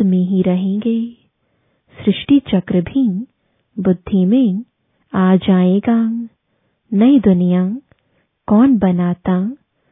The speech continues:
और पुरानी दुनिया कौन बनाते हैं, यह सब तुम ही जानते हो।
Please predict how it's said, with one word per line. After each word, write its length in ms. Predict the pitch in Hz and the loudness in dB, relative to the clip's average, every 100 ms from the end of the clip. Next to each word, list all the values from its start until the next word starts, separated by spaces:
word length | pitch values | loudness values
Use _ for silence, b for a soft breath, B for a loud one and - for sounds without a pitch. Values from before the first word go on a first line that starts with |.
| _ | _
और 100 | 185 | -6
पुरानी 500 | 185 202 190 180 180 | -4 0 0 2 0
दुनिया 640 | 180 185 180 214 254 190 247 _ _ _ _ _ - | 0 0 0 0 0 -2 -8 _ _ _ _ _ -4
कौन 320 | 190 180 180 | 0 2 0
बनाते 540 | 175 180 175 180 - 180 | -2 -2 -2 -4 -4 -2
हैं, 540 | 180 202 262 190 240 - _ _ _ _ - | -2 -2 -2 -2 -4 -12 _ _ _ _ -4
यह 300 | 180 185 180 | -2 0 -2
सब 360 | 180 - 196 247 - _ _ _ _ _ _ - | -2 -4 -2 -4 -8 _ _ _ _ _ _ -2
तुम 180 | 196 190 | 0 2
ही 260 | 226 277 | 2 0
जानते 640 | 196 196 175 175 - 185 208 | 0 -2 -2 -4 -4 -2 -2
हो। 380 | 226 226 226 | -2 -4 -6